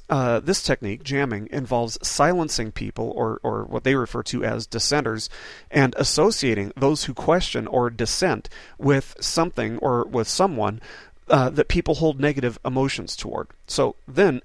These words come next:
enter the case of Matthew Shepard. And this is, you know, a case that we've all heard about. This is, uh, the same Matthew Shepard who was murdered by a group of men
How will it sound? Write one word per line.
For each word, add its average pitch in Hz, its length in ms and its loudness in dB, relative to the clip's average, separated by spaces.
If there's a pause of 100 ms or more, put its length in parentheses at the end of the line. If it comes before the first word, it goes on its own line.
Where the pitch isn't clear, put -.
enter 139 220 -2
the 127 80 -8
case - 440 0 (220)
of 120 140 -2
Matthew 104 480 0
Shepard. - 500 -4 (100)
And 113 220 -4
this 135 200 -2
is, 117 300 -4
you 123 80 -2
know, 104 100 -2
a - 100 -4
case 131 260 2
that - 80 -6
we've 113 200 -4
all 139 400 4
heard 131 200 -2
about. 101 240 -2
This 135 180 0
is, 127 160 -4 (360)
uh, 123 180 6
the 120 200 -2
same 175 220 2
Matthew 139 280 0
Shepard 127 340 0
who 120 120 -2
was 113 120 -2
murdered 117 260 -2
by 107 140 -2
a 104 60 -6
group 113 240 -6
of 104 100 -10
men 120 300 0